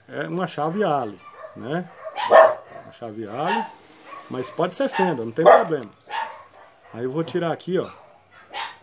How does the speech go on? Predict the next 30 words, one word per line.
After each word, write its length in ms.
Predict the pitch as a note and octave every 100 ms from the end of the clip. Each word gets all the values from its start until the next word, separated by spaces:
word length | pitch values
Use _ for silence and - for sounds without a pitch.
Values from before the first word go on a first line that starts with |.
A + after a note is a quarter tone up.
| -
Vou 540 | - - - - -
tirar 220 | - B2+
ele 120 | B2+ A2+
aqui. 460 | G#2+ A2+ C#3+ G3 - -
Aí 100 | A2+
eu 80 | A#2
vou 100 | C3+
mostrar 280 | E3+ F3+ F3+
o 40 |
seu 220 | F3 E3+ D3+
outro 260 | D#3+ G3
furo, 380 | - F#3+ D#3+ A#2 - - - -
como 100 | A#2+
é 40 |
que 140 | - G#2
é. 100 | F#2 -
E 120 | C3
o 100 | G#3+
corte, 560 | - D3 F#3+ A3 - - - - -
o 60 | D3+
importante 580 | E3 F#3 - D#3 F3+ G#3
é 60 |
esse 180 | A3+ -
corte 460 | - E3 G3 F3+ E3+
dessa 260 | F3+ A3
peça. 520 | G#3+ D#3 C#3+ A2 - - - - - - _ _ _ _ -
Essa 240 | - A2+ B2+
peça 300 | - C#3+ -
aqui 260 | - D3 G3
é, 300 | G3+ E3